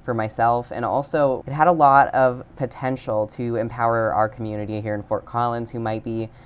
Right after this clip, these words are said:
a little bit stressed about the vaccine due to historical trauma. Moving on, we are going to be talking about avalanches and how covid nineteen's impacted those with N P R reporter at K U N C,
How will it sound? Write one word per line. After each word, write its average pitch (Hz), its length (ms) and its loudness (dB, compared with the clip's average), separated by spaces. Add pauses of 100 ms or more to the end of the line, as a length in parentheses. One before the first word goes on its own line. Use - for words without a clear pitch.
(140)
a 110 60 -6
little 123 180 0
bit 127 140 -4
stressed - 340 0
about 110 160 -2
the 110 80 -6
vaccine 107 500 -2
due 107 280 -4
to 107 180 -6
historical 104 600 -2
trauma. 101 480 -8 (800)
Moving 151 300 0
on, 135 180 2
we 135 100 -2
are 123 180 2
going 131 220 -2
to 127 60 -4
be 123 400 0
talking 117 420 -2
about 110 300 0
avalanches 151 760 -4
and 123 120 -4
how 127 180 -2
covid 113 220 -6
nineteen's 110 320 -4
impacted 107 480 -8
those 120 440 0
with 113 320 -2 (300)
N 143 140 -4
P 143 140 -4
R 127 220 2
reporter 139 600 -2
at 104 180 -6
K 123 140 -4
U 117 120 0
N 110 140 -4
C, 156 380 -4